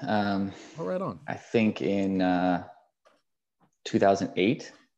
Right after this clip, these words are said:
Speaker 1: I think was when I got my license and started hunting, and it was the first thing I got to go out for. Um, but I, I haven't hunted turkeys in the last few years because I live in Newfoundland now, and
Speaker 2: Right.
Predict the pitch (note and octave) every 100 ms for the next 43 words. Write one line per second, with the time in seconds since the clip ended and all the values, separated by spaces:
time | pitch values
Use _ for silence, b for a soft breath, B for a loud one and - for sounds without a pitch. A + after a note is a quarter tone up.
0 | _ _ _ _ _ _ _ _ _ _
1 | _ - B2 A#2 A2 G#2 G2+ G2 G2+ G2
2 | G2+ A2 G#2 F#2+ G2+ G2 G2+ G#2 A2 G2
3 | F2+ - - F#2+ - F#2 F#2 F#2 F2+ F#2
4 | - - - - - F#2+ F#2 - - _
5 | _ _ _ _ _ _ _ - - G#2+
6 | B2+ - A#2+ - A2 A#2 C3 A2+ G#2+ F#2+
7 | G#2+ G2+ G2 - F#2 F#2+ - G2+ G2 G#2
8 | G2+ F#2+ F2+ F#2+ F#2 F#2 F#2+ F#2 F#2+ -
9 | F#2+ F2 F2+ F2+ E2+ F#2+ - - A2